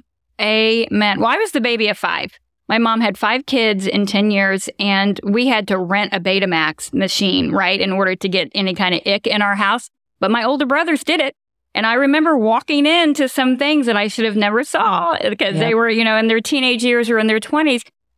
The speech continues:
Speaker 1: And I, to this day, am a little traumatized by those
Speaker 2: Yeah.
Speaker 1: things. So we have to realize that, like, yeah, your teenagers are gonna have their cell phones out, but the ten-year-old sitting next to them, we gotta keep our eye on that too, because
Speaker 2: Yeah.
Speaker 1: those things are things we're not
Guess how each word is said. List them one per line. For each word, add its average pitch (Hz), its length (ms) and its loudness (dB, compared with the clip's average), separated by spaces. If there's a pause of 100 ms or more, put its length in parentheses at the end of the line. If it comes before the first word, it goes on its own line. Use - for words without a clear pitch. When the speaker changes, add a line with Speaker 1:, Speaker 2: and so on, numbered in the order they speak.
(140)
Speaker 1:
And 247 400 0 (200)
I, 202 140 -2
to 285 140 0
this 262 200 -2
day, 302 200 0
am 370 80 2
a 226 40 -2
little 190 180 0
traumatized 180 640 -2
by 180 140 0
those 185 240 -2
Speaker 2:
Yeah. 190 80 2
Speaker 1:
things. 185 180 -4
So 247 80 0
we 262 140 2
have 320 260 -2
to 294 80 0
realize 262 440 2
that, 208 120 -2
like, 220 200 -2 (280)
yeah, 339 140 2
your 277 160 2
teenagers 254 540 0
are 208 60 2
gonna 202 220 2
have 202 340 0
their 196 140 2
cell 220 240 0
phones 190 320 0
out, 208 220 0
but 208 140 -2
the 208 100 -2
ten-year-old 226 680 0
sitting 202 300 0
next - 260 -2
to 214 120 -2
them, 190 260 0 (600)
we 226 80 0
gotta 247 160 0
keep 262 180 -2
our 233 100 2
eye 233 200 2
on 214 160 2
that 214 200 -2
too, 294 440 0
because 214 320 -2
Speaker 2:
Yeah. 196 120 -4
Speaker 1:
those 302 340 -2
things 214 320 0
are 233 180 -2
things 208 400 -2
we're 226 120 0
not 214 360 0